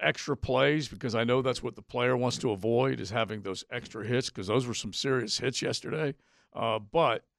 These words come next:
both of them had an opportunity to defend and play with the football. And that, that at least makes sense. All right, now off the text line designed by Lifetime Enclosures, uh, we asked, you know, and, and look, this is a long list of what it's gonna take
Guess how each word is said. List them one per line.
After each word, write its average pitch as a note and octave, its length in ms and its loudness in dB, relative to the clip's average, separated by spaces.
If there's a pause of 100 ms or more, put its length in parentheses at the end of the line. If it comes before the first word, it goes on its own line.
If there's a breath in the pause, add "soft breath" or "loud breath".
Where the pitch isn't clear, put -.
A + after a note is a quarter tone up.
(140)
both D#3 360 0
of E3 120 4
them C#3 100 2
had C3+ 180 2
an B2+ 120 0
opportunity B2 580 -2
to - 160 -10
defend C#3 520 -2 (120)
and B2 200 -2
play A2 180 2
with F#2 100 -4
the - 60 -20
football. - 440 -12 (300)
And G3 360 2
that, F3+ 200 4
that D#3+ 140 6
at C3+ 100 0
least B2 160 -4
makes - 200 -8
sense. G2 220 -6 (280 soft breath)
All C3+ 100 0
right, B2+ 140 0
now C#3+ 120 2
off F#3+ 140 4
the D3+ 60 -10
text D#3 260 0
line C#3+ 160 4
designed B2+ 220 4
by B2 80 6
Lifetime A#2+ 340 4
Enclosures, G2+ 580 -2 (300 loud breath)
uh, A#2 200 4
we C#3 180 8
asked, A2 320 6
you B2+ 80 -2
know, A2 180 4
and, D3+ 220 -2
and C#3 160 4
look, B2 160 2
this C#3 160 -2
is C#3 120 2
a B2+ 60 6
long C3+ 880 6
list B2+ 560 2
of A2 140 -4
what A#2 140 4
it's G#2+ 120 -2
gonna A#2 160 -2
take A2+ 360 2